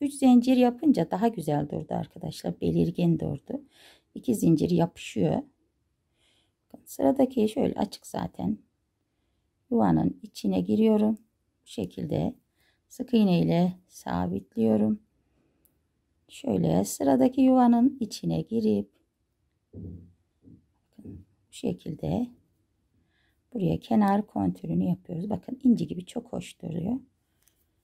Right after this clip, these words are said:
Üç zincirimi çektim. Hemen sıradaki yuvamın içine girip sık iğne ile sabitledim.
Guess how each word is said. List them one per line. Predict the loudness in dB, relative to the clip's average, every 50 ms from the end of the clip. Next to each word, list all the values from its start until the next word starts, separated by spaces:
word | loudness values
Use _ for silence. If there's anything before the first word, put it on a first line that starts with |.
| _ _ _ _ _ _ _ _ -2
Üç | -2 -2 2
zincirimi | 6 8 10 10 10 10 10 10 8 8 6
çektim. | 4 0 0 0 -2 _ -6 -4 -4 -4 -6
Hemen | _ -4 -2 0 0 0 0 -4 -6 -8 _ _ _ _ _ _ _ _ _ _ _ _ _ _ _ _ _ _ _ _ _ _ _ _ _ _ _
sıradaki | -10 -6 -2 0 2 2 2 0 0 2 2
yuvamın | 4 6 6 6 8 8 6
içine | 6 4 2 0 -2 -2 -2 -2
girip | -2 -2 0 0 0 2 0 0 -2 -6 _ _ _ _ _ _ _ _ _ _ _ _ _ _ _ _ _ _ _ _ _ _ _ _ _ _
sık | -12 -10 -10 -4 0
iğne | 4 4 6 6 6 4 4
ile | 2 2 2 2 0 -2 -4
sabitledim. | -6 -12 -10 -10 -10 -10 -12 -16 _ _ _ _ _ _ _ _